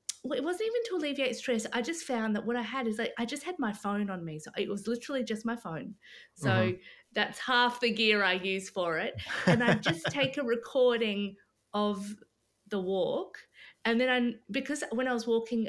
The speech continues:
Speaker 1: I knew I was recording, it made me kind of just really focus on the sounds around me as well, which made me feel, I don't know, i-, like taking a big deep breath rather than kind of being all in my head.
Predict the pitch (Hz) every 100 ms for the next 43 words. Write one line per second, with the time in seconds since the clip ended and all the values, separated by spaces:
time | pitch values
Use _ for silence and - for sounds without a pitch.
0 | - 202 214 240 208 190 196 - 226 220
1 | 196 151 214 214 - - - - 226 233
2 | 247 311 302 269 240 214 220 - 202 202
3 | 208 202 185 208 208 196 185 180 185 175
4 | 180 185 185 180 180 170 170 - 180 185
5 | - 190 185 208 180 180 190 185 190 190
6 | 185 175 170 - - - - _ _ _
7 | _ _ 233 247 240 - - 233 - 240
8 | 233 226 233 240 214 214 214 208 196 185
9 | - 214 208 220 220 214 214 196 190 185
10 | 175 240 269 220 175 180 277